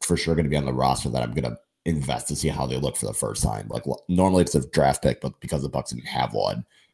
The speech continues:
it was kinda like a, "I don't know who these dudes are. I guess I'll try and care." But in the end,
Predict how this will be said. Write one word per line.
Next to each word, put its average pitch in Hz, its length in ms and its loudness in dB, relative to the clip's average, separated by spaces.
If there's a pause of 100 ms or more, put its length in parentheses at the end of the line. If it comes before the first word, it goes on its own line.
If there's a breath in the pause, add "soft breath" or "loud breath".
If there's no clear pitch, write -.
(220)
it 73 40 -4
was 76 100 -4
kinda 80 240 -2
like 71 240 0
a, 65 400 -2
"I 87 80 4
don't 90 80 2
know 90 100 6
who 85 200 8
these 85 180 10
dudes 80 280 4
are. 76 520 6 (760)
I 76 60 4
guess 76 260 4
I'll 71 100 6
try 71 240 2
and 65 100 0
care." 65 520 4 (120)
But 73 260 4
in 78 140 2
the 73 160 4
end, 65 260 2